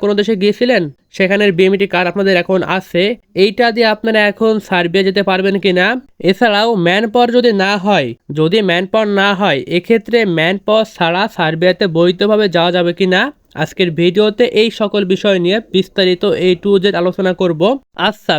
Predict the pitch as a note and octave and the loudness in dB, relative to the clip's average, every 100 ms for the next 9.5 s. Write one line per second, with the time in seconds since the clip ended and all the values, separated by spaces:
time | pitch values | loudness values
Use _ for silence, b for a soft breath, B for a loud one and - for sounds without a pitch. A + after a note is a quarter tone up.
0 | D3 D#3 F#3+ A3 A3+ A#3+ A#3+ B3+ B3 B3+ | 0 0 2 0 0 0 0 0 2 2
1 | A3 A#3 G#3+ F3+ G#3+ - - F3+ - A3+ | 2 2 2 0 -2 -4 -4 -4 -2 -2
2 | A#3+ - F3 E3 E3 G3+ F#3 D#3+ F3 F#3 | -2 -4 -4 -2 0 0 0 -2 -4 -2
3 | G#3+ G#3 G3 G3 G#3 G3+ G3 F3+ F#3+ G#3+ | -2 -2 -4 -4 -2 -2 0 -2 -2 -2
4 | F3 F3 E3+ F3+ F#3 F3+ G3 F#3+ E3+ F3+ | -2 0 0 -2 -4 -4 -4 -4 -2 -2
5 | F#3 - - G#3+ B3+ _ - F#3 G3 D#3 | -4 -4 -4 -4 -6 _ -4 -4 -2 -4
6 | A#2 _ - E3 G3+ G#3 A3 G3 F#3+ G3 | -6 _ -6 -2 0 0 0 0 0 0
7 | F#3 G3+ G#3+ G3 G#3+ G#3+ G#3 A#3 F#3+ E3 | 0 0 0 0 -2 -2 -4 -4 -6 -8
8 | - E3+ F3 F#3+ F#3+ F#3 A3 F#3 E3+ F#3+ | -4 -2 -2 -2 -2 -4 -4 -4 -2 -2
9 | F#3 F3 E3 - - | -2 -2 -4 -6 -6